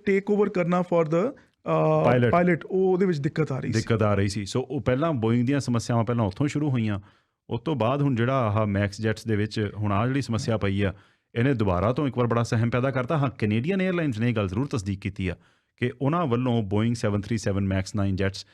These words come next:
Speaker 2: ਇਸਤੇਮਾਲ ਨਹੀਂ ਕੀਤੇ ਜਾਂਦੇ। ਕੈਨੇਡੀਅਨ 에ਅਰਲਾਈਨਜ਼ ਵੱਲੋਂ ਮੈਕਸ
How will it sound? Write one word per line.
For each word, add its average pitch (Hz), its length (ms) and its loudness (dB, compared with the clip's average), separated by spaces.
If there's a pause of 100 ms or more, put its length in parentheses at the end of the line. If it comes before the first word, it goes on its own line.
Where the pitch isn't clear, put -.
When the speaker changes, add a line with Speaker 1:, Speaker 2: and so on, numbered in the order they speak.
(200)
Speaker 2:
ਇਸਤੇਮਾਲ 104 400 0
ਨਹੀਂ 95 280 0
ਕੀਤੇ 107 220 -2
ਜਾਂਦੇ। 95 280 0 (460)
ਕੈਨੇਡੀਅਨ 135 380 0
에ਅਰਲਾਈਨਜ਼ 131 320 0
ਵੱਲੋਂ 117 220 2
ਮੈਕਸ 113 460 0